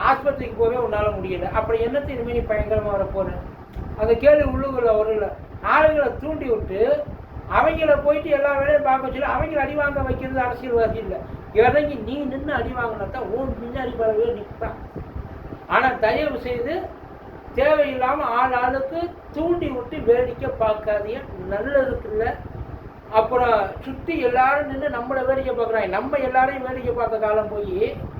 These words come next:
இன்னைக்கு நம்மளை எல்லாரையும் வேடிக்கை பார்க்குறாங்க, அதுவும் நல்லதுக்கு இல்ல. எங்க போய் முடியுன்றது தெரியாது. இப்ப பேசுறப்ப செய்யறப்ப இந்த ஒரு பையன் வீடியோ போட்டான், ஸ்டேஷனை கொளுத்தி விடுவோன்ட்டு Insta அக்கௌண்ட்டை தூக்கிட்டு ஓடிட்டான்.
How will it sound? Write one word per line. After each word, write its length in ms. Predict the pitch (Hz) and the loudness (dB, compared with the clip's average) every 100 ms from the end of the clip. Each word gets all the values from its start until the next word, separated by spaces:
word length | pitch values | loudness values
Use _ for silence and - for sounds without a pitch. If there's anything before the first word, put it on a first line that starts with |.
| - | -10
இன்னைக்கு 280 | 302 240 202 | -4 -4 -2
நம்மளை 500 | 185 247 311 311 285 | -2 -2 0 2 0
எல்லாரையும் 400 | 262 262 269 277 | 0 0 0 0
வேடிக்கை 420 | 247 247 233 220 | -2 0 0 2
பார்க்குறாங்க, 540 | 214 220 202 185 214 - - - - - - | 2 0 -4 -4 -4 -6 -10 -16 -20 -16 -6
அதுவும் 540 | 170 226 262 269 311 262 | 0 0 0 -4 -4 -2
நல்லதுக்கு 460 | 196 214 208 196 185 | 0 0 0 -4 -6
இல்ல. 260 | 185 233 - - - - - - - | -4 -4 -4 -12 -12 -14 -14 -16 -2
எங்க 320 | 220 262 285 | 0 4 2
போய் 200 | 285 262 | 2 -2
முடியுன்றது 720 | 233 226 240 269 233 240 220 | -2 -2 -2 -4 -2 0 0
தெரியாது. 640 | 214 208 214 190 190 240 - - - - - - - | -2 0 2 2 2 0 -2 -12 -14 -14 -14 -12 -8
இப்ப 360 | 240 - 269 - | -8 0 0 4
பேசுறப்ப 720 | 285 302 277 277 262 294 311 - | 6 6 2 -6 -2 2 2 2
செய்யறப்ப 720 | 247 277 254 233 262 285 330 - - - - - | -2 -2 -4 -4 -4 -2 -4 -8 -16 -16 -18 -12
இந்த 120 | 233 | 2
ஒரு 160 | 269 254 | 4 4
பையன் 200 | 269 269 | 2 -2
வீடியோ 240 | 269 294 285 | -2 4 4
போட்டான், 420 | 240 226 214 220 | 4 0 0 -2
ஸ்டேஷனை 440 | - 269 - 240 | -2 -2 -2 -2
கொளுத்தி 300 | 220 240 240 | 2 2 0
விடுவோன்ட்டு 580 | 226 220 214 175 180 226 | 0 2 2 0 -4 -4
Insta 160 | 226 294 | -2 2
அக்கௌண்ட்டை 500 | 226 220 254 247 240 - | 4 4 0 -2 -2 -4
தூக்கிட்டு 340 | 285 285 262 427 523 | -6 -6 0 2 2
ஓடிட்டான். 400 | - - - | 2 -4 -10